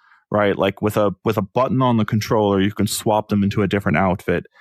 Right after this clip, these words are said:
And you look at this person and it looks like a real person standing right in front of you.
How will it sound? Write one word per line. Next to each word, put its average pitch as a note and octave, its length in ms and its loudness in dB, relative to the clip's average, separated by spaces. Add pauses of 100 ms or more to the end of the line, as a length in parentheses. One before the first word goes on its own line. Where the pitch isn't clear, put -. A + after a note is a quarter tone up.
(320)
And A#2 140 2
you B2 100 2
look C#3+ 160 -2
at D3+ 80 -2
this C#3+ 140 0
person C#3 360 0
and G2+ 100 2
it C#2+ 40 0
looks A2+ 580 -2
like G#2 320 0
a G2 120 2
real G#2 640 0 (160)
person F#2+ 540 0 (320)
standing G2+ 760 0
right G2+ 200 0
in C2+ 60 -2
front G2 220 0
of F2 60 -2
you. D2+ 160 -2